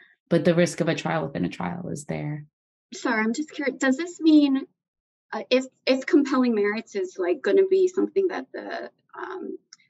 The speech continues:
Speaker 2: that the board is looking at at the institution stage, doesn't this mean that, like, the patent owner in their popper,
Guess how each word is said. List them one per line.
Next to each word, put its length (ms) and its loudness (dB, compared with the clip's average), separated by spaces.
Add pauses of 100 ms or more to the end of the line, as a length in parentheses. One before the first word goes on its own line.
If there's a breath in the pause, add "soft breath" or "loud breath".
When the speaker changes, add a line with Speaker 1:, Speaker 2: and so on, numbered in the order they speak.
(160)
Speaker 2:
that 100 -4
the 60 -4
board 220 0
is 120 -4
looking 240 0
at 120 2 (120)
at 160 -10
the 160 -6
institution 600 -4
stage, 440 -4 (460)
doesn't 260 -2
this 200 -6
mean 320 0
that, 280 -2
like, 240 -8 (640)
the 80 -4
patent 420 0
owner 640 0 (140)
in 200 -2
their 200 -2
popper, 800 -8